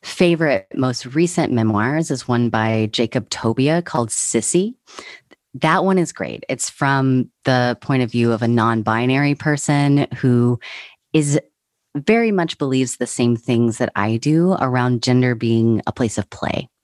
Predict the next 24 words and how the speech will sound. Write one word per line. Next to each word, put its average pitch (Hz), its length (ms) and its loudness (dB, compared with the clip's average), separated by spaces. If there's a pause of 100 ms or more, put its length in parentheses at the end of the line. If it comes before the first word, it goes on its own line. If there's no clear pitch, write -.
(300)
So 131 100 4
I 127 80 2
highly 151 320 2
recommend 123 680 2
that 135 260 2
one. 135 500 0 (520)
There 139 200 2
is 135 260 -2
also 185 600 -2 (100)
a, 127 440 -2
a 123 100 -4
fiction 131 1160 -2 (500)
book 117 480 0 (100)
that 120 240 0
is 117 180 -2
wonderful 131 1000 0
called 120 280 -4
Juliet 139 600 0
Takes - 340 -4
a 113 60 0
Breath. 107 600 -4 (360)
That's - 320 -2
about 120 600 0 (120)
a, 110 400 -2